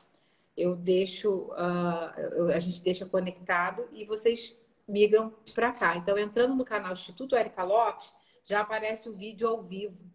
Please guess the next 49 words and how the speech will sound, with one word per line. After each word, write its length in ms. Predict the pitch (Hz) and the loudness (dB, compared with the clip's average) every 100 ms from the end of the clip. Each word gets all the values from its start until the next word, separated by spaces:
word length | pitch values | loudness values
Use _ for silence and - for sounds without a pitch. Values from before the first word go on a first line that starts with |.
| _ _ _ | _ _ _
de 160 | 165 180 | -12 -8
imediato. 680 | 185 190 220 185 156 - - - _ | -6 -6 -4 -6 -8 -18 -20 -20 _
E 60 | 180 | -10
se 100 | 175 | -4
você 260 | 185 185 240 | -2 4 4
não 80 | 277 | 4
se 120 | 269 | -6
inscreveu 380 | - 269 247 247 | 0 2 4 4
no 60 | |
meu 120 | 247 | 4
canal, 480 | 247 240 226 220 220 | 2 0 0 0 -2
aproveita 640 | 190 196 190 185 202 233 - | -6 -8 -4 -2 -2 -4 -8
e 100 | 190 | -14
se 300 | - 226 - | -10 -10 -10
inscreva 500 | 226 - 214 214 220 | -20 -2 6 6 6
pra 120 | 220 233 | -4 -4
receber 580 | 233 240 196 196 - _ _ - | 2 2 2 -4 -4 _ _ -10
a 100 | 185 | -2
notificação 680 | 196 196 - 196 190 196 208 - _ _ | -2 -2 -4 -4 0 -2 -2 -8 _ _
de 140 | 202 | -6
quando 220 | 226 214 208 | 2 2 2
eu 60 | |
fe-, 220 | 214 220 - | -6 -10 -8
quando 220 | - 196 208 | -6 0 2
eu 260 | 214 - - | 2 -2 -20
estiver 380 | - - 185 196 | -16 -8 -2 0
ao 120 | 196 | 0
vivo 160 | 185 190 | -2 -4
fazendo 280 | 202 185 185 | -4 -4 -6
alguma 260 | 185 202 214 | -4 -2 -2
live, 280 | 175 165 - | -2 -4 -8
porque 360 | 170 - 190 | -12 -4 -4
os 140 | - 165 | -2 -4
vídeos 460 | 185 185 - - _ _ _ | -6 -6 -10 -12 _ _ _
que 120 | - 180 | -4 4
vão 260 | 208 233 | 6 4
pra 180 | 233 202 | 2 0
lá 140 | 196 | 0
são 180 | 214 208 | -4 -6
os 100 | 208 | -8
vídeos 300 | 196 208 196 | -8 -12 -6
das 220 | 190 202 | -4 -4
lives 340 | 196 185 185 - | -4 -6 -6 -8
que 100 | 208 | -8
eu 60 | 196 | -8
faço 400 | - 180 180 190 | -8 -10 -8 -14
aqui 200 | - 190 | -10 -10
no 80 | |
Instagram. 440 | 190 - 214 190 | -10 -14 -14 -14